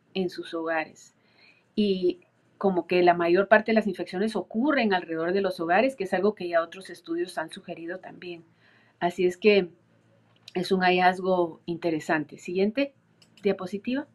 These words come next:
Y estos son unos datos muy preliminares que acabamos de recibir los resultados. Como, como les decía, esto es una colaboración con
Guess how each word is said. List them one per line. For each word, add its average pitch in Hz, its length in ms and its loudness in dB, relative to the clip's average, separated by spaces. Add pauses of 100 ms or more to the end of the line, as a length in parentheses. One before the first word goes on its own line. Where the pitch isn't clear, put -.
(1160)
Y 269 120 8
estos 269 260 2
son 320 160 2
unos 302 220 4
datos 277 280 2
muy 277 300 4
preliminares 247 880 2
que 196 180 -2
acabamos 185 540 -2
de 214 100 2
recibir 190 420 -8
los 220 140 -2
resultados. 214 600 0
Como, 180 400 -6
como 185 240 -10
les 175 200 -2
decía, 233 440 2
esto 233 160 -4
es - 320 -10
una 220 240 2
colaboración 202 680 0
con 202 340 -2